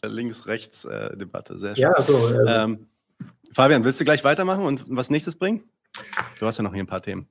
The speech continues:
Speaker 2: Ja, na klar. Und zwar, äh, würde ich gerne mal über die Gasumlage sprechen. Ja, und zwar
Speaker 1: Mhm.
Speaker 2: gibt's da jetzt einen schönen Artikel vom Tagesspiegel. Äh,
Speaker 1: Soll ich was scheren? Oder
Speaker 2: ja,
Speaker 1: was?
Speaker 2: das, genau. Äh, Gazprom
Speaker 1: Mach ich.
Speaker 2: Germania,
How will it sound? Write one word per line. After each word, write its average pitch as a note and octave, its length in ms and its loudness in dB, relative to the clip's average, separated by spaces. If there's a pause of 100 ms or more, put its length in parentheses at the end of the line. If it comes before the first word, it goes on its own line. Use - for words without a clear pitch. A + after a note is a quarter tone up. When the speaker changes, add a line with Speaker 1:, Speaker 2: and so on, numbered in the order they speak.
Speaker 2:
Ja, A#2+ 160 6
na C#3 120 4
klar. A2+ 440 0
Und C#3 60 -8
zwar, D3 480 8
äh, C3+ 120 8
würde C#3 140 6
ich B2 80 -8
gerne C#3 180 8
mal D3 100 6
über C3+ 240 10
die A#2+ 260 0
Gasumlage A#2 640 2
sprechen. G#2 540 -2 (140)
Ja, B2 140 -2 (140)
und A#2+ 300 -2
zwar B2 440 0
Speaker 1:
Mhm. C#3 80 -2 (440)
Speaker 2:
gibt's D3+ 180 -2
da B2+ 60 6
jetzt A#2+ 140 4
einen - 80 -14
schönen - 280 4
Artikel - 640 0
vom A#2+ 120 -6
Tagesspiegel. C3+ 720 4 (840)
Äh, A#2+ 260 6
Speaker 1:
Soll A#2 140 4
ich B2+ 80 2
was B2+ 100 2
scheren? F3 280 -2 (480)
Oder F#2 220 -14 (140)
Speaker 2:
ja, D3 140 8
Speaker 1:
was? D3+ 80 4
Speaker 2:
das, - 120 -4 (120)
genau. B2+ 460 4
Äh, A#2 600 4
Gazprom C#3 340 2
Speaker 1:
Mach D#3 100 2
ich. C3+ 60 2
Speaker 2:
Germania, B2+ 840 4